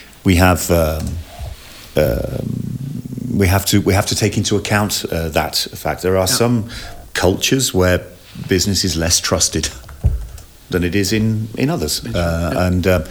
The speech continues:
Speaker 1: that, and that's a pity, uh, but it just means we have to explain our rationale. We have to, uh, go into more detail in those countries than we perhaps do in,
Speaker 2: Yeah.
Speaker 1: in others where,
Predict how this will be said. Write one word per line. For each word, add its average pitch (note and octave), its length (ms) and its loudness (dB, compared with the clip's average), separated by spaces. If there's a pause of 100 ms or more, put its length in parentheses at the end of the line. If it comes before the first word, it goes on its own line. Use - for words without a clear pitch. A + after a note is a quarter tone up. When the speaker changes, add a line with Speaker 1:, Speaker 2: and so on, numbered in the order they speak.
(160)
Speaker 1:
that, F#2 220 0
and F#2+ 100 4
that's F#2+ 160 2
a - 40 2
pity, - 400 2
uh, E2 200 2 (100)
but G2 140 4
it F#2+ 80 0
just G#2+ 200 2
means F2+ 160 2
we F2+ 100 2
have E2+ 160 0
to - 120 0
explain F2+ 480 0 (560)
our F2+ 140 0
rationale. E2+ 540 0
We F2 120 0
have E2+ 140 0
to, D#2 260 0
uh, D#2 360 -2
go F2+ 140 4
into F2 180 0
more E2+ 120 0
detail D#2+ 440 0
in E2+ 160 0
those E2 180 0
countries D#2+ 360 0
than F2+ 160 0
we F2 240 0
perhaps F2 380 -4
do F2 180 2
in, E2+ 100 2
Speaker 2:
Yeah. D#2+ 120 -2
Speaker 1:
in F2 80 2
others F2+ 280 2
where, F#2 220 4